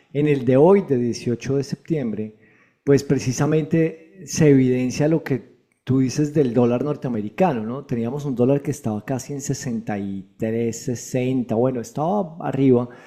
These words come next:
y en pocas semanas, con las expectativas de este recorte, con las medidas sobre el, el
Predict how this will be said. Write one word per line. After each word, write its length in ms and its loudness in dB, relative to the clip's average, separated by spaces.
y 160 -2
en 200 -2
pocas 360 4
semanas, 720 -2
con 180 -4
las 160 0
expectativas 760 0
de 60 2
este 200 -2
recorte, 800 2
con 220 -6
las 200 -4
medidas 640 2
sobre 840 -2
el, 340 -6
el 600 -4